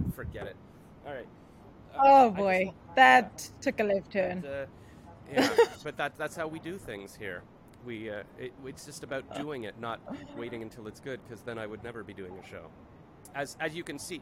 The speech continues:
Speaker 2: Love
Speaker 1: if
Speaker 2: that.
Speaker 1: anybody can see the video right now, uh, my microphone that I've been using for fifteen years, the little attachment doesn't work anymore, so I'm attaching it with a, a, like, a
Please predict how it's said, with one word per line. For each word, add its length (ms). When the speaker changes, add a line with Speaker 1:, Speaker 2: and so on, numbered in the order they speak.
Speaker 2:
Love 220
Speaker 1:
if 60
Speaker 2:
that. 40
Speaker 1:
anybody 260
can 140
see 140
the 80
video 280
right 280
now, 320
uh, 100
my 140
microphone 1120
that 100
I've 100
been 120
using 240
for 100
fifteen 440
years, 300
the 100
little 240
attachment 540
doesn't 200
work 140
anymore, 280
so 140
I'm 80
attaching 480
it 100
with 140
a, 160
a, 80
like, 180
a 20